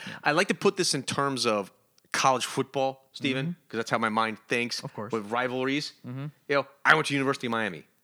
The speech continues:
Speaker 1: Yeah.
Speaker 2: The rival for University of Miami is Florida State. That is an iconic rival. That is a
Speaker 1: <laughs>
Speaker 2: rivalry that's been going on since the late seventies, early eighties.
Speaker 1: Right.
Speaker 2: Two teams that are always contending for a national championship.
Speaker 1: Mm-hmm.
Speaker 2: Two teams that have,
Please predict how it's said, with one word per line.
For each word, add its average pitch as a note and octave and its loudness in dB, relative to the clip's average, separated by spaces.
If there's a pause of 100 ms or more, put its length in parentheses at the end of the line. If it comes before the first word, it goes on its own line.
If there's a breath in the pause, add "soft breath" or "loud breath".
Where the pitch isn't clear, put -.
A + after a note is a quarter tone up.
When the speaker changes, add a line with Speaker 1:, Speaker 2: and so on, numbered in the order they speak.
(100)
Speaker 1:
Yeah. A2 -12
Speaker 2:
The C#3+ 4
rival D3+ 4
for C3 -4
University C3 -2
of B2 -2 (120)
Miami A#2+ -4
is A#2 -2
Florida G#2+ -2
State. - -4
That A#2+ 0
is A2+ -4
an A#2 -4
iconic A2+ 0
rival. F#2+ -2
That G#2+ -2
is D3+ -2
a D3+ 2
Speaker 1:
<laughs> A#2 -2
Speaker 2:
rivalry D#3+ 2
that's C#3+ -2
been B2 -4
going C#3+ -2
on A2+ -2
since - -6 (1300 soft breath)
the A#2+ 2
late B2 0
seventies, A#2 -2
early A2+ -4
eighties. G2+ -2
Speaker 1:
Right. - -18
Speaker 2:
Two F3+ 2
teams D3+ 0
that C#3+ 4
are C#3 0
always C3+ 0
contending B2+ -6
for B2 -4
a - -4
national A2+ -4
championship. A#2 -6
Speaker 1:
Mm-hmm. B2+ -10
Speaker 2:
Two D#3+ -2
teams D3+ -2
that B2+ -2
have, A#2+ 0